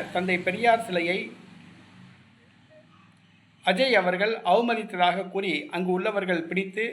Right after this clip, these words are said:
மதிமுகவை சேர்ந்த சில காட்டுவாசிகள் பிடித்து காவல்துறையில் ஒப்படைத்தனர். தற்பொழுது அவர் சிறையில் அடைக்கப்பட்டுள்ளார்.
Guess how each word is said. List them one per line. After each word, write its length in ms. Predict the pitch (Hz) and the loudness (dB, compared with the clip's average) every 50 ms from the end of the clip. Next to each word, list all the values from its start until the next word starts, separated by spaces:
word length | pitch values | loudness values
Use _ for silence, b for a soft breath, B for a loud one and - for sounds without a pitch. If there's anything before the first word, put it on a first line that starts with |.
| - - - 175 | -10 -10 -2 2
மதிமுகவை 680 | 180 208 233 254 254 233 233 226 233 208 196 190 196 | 4 4 4 4 0 -4 -4 -2 -2 0 0 0 -2
சேர்ந்த 320 | 190 190 180 175 180 185 190 170 156 | -2 -2 -2 -2 0 0 0 0 0
சில 180 | 160 - 175 170 | -2 -2 -4 -4
காட்டுவாசிகள் 760 | 170 - 180 190 185 233 208 180 175 170 170 170 147 147 135 - - - - _ _ _ _ _ _ b b b b b b b b _ - | 0 2 2 2 2 2 2 2 2 2 0 -4 -6 -6 -6 -8 -12 -20 -20 _ _ _ _ _ _ b b b b b b b b _ 0
பிடித்து 260 | 202 226 233 233 247 | 0 0 0 -2 -2
காவல்துறையில் 680 | 233 - 190 196 214 233 226 226 208 185 180 180 196 220 - 196 | -2 2 4 4 4 2 0 -2 0 0 0 0 0 -2 -4 -4
ஒப்படைத்தனர். 680 | 180 165 165 190 175 175 160 165 156 156 156 180 226 247 - - - - - - - - - - - - - - - - - - - - - - - - - - - - - - - - - - - - - - - - - - - - - - - - | -4 -2 0 2 0 0 0 0 0 2 2 2 2 -2 -8 -16 -20 -20 -20 -20 -20 -20 -20 -20 -20 -20 -20 -20 -20 -20 -20 -20 -20 -20 -20 -20 -20 -20 -20 -20 -20 -20 -20 -20 -20 -20 -20 -20 -20 -20 -20 -20 -20 -20 -20 -20 -20 -20 -20 -20 -2 2
தற்பொழுது 440 | - 220 - - 240 226 214 220 247 269 | 4 4 4 4 2 0 0 0 0 0
அவர் 240 | 240 208 196 196 190 196 | 2 4 4 4 4 2
சிறையில் 300 | 220 220 233 240 208 185 | 0 0 0 2 2 2
அடைக்கப்பட்டுள்ளார். 680 | 175 165 170 170 - 156 139 147 143 143 139 143 | 2 2 0 -2 -4 -6 -6 -2 0 0 0 0